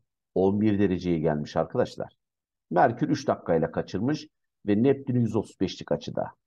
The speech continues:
Yüz otuz beşlik açı şunu anlatıyor arkadaşlar. Bu çatışmanın kaynağı, e, hem biziz hem de karşı taraf. Yani karşıt açı olsaydı siz bir şeyle karşılaşıyorsunuz. Elinizde olmayan.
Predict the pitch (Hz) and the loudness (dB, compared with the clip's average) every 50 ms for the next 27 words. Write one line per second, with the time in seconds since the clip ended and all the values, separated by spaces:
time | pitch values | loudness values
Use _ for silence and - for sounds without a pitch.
0 | _ _ _ _ _ _ - 123 120 170 185 185 185 - 202 202 196 - - - | _ _ _ _ _ _ -4 0 2 2 2 2 0 -2 -4 -4 -4 -4 -4 -2
1 | - 135 - - - - - 110 107 101 95 90 82 80 - - 78 76 76 - | -2 -2 -2 -6 -10 -6 -2 0 0 2 0 0 -2 -4 -4 -2 -2 -2 -2 -2
2 | 71 69 69 - - 98 - - - _ _ _ _ _ - 104 127 147 - - | -4 -6 -6 -2 -2 -2 -2 -2 -6 _ _ _ _ _ -4 -2 -2 -2 0 0
3 | - - - - - - 165 156 165 156 - - 143 131 139 151 151 143 143 139 | 0 0 -2 -4 -4 -2 0 0 0 -2 -4 -2 0 2 2 4 2 4 2 2
4 | 139 160 - - _ _ _ _ _ _ _ 85 85 80 - _ _ _ _ 104 | 2 0 -2 -8 _ _ _ _ _ _ _ -14 -14 -14 -14 _ _ _ _ 0
5 | 98 87 90 127 156 185 185 151 127 143 127 131 156 151 151 - - 120 120 104 | 2 2 2 2 2 2 2 2 2 0 2 2 0 -2 -2 -4 -2 0 0 2
6 | 101 - - 95 87 - - - - - - - - - - _ _ _ - 113 | 0 0 0 0 -2 -2 -4 -6 -4 -4 -4 -4 -6 -12 -20 _ _ _ -2 2
7 | 117 110 110 107 101 90 85 - - _ _ _ - - 151 160 160 - - - | 2 4 4 4 2 0 -2 -4 -10 _ _ _ -2 2 2 2 2 2 0 0
8 | 202 - - 196 175 165 - 175 160 160 160 170 175 185 185 - _ _ _ _ | 2 2 2 0 0 2 2 2 2 2 4 4 4 4 2 0 _ _ _ _
9 | - - 208 190 170 127 117 120 - 147 139 113 104 - - 87 71 - - - | -10 -6 -6 -6 -4 -4 -6 -2 0 2 2 2 2 2 2 0 0 0 -2 -6
10 | 73 65 - - - 71 62 - - 67 - - - - - _ _ _ _ _ | -8 -8 -6 -6 -6 -6 -6 -6 -10 -10 -10 -12 -14 -20 -20 _ _ _ _ _
11 | _ _ _ _ _ _ - 95 98 98 104 104 101 90 98 104 98 95 87 80 | _ _ _ _ _ _ 0 0 2 2 2 0 0 0 0 2 2 2 2 0
12 | 82 78 65 57 60 | -2 -4 -6 -8 -10